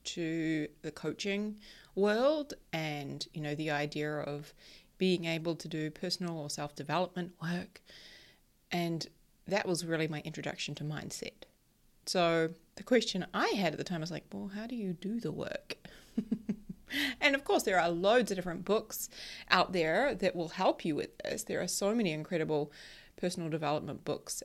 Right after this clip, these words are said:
out there. But ultimately, how do you do the work? So this episode has been inspired by an email that I sent out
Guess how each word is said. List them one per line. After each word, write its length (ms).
out 260
there. 340
But 240
ultimately, 880
how 200
do 80
you 100
do 200
the 100
work? 520
So 220
this 500
episode 420
has 440
been 220
inspired 840
by 640
an 140
email 480
that 180
I 140
sent 400
out 380